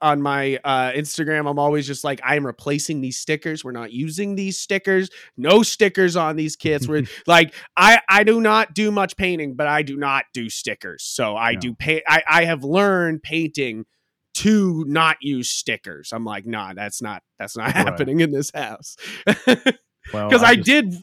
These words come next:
Speaker 1: several of them when I started, and I was just like, "These are the worst looking stickers I've ever seen in my life.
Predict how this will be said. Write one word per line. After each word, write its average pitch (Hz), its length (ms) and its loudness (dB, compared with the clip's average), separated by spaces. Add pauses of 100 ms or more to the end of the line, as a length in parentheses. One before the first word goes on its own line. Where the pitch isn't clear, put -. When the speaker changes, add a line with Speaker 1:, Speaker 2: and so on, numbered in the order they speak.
Speaker 1:
several 233 560 2
of 180 220 -2
them 190 160 0
when 180 100 -2
I 175 80 0
started, 170 640 0
and 147 120 -2
I 143 120 2
was 143 100 0
just 139 180 -6
like, 131 200 -4
"These 160 200 -4
are 202 60 0
the 196 100 2
worst 139 380 0
looking 151 260 -2
stickers 143 440 -6
I've 131 120 -2
ever 139 180 -6
seen 117 260 -8
in 135 80 -4
my 143 140 -2
life. 175 380 0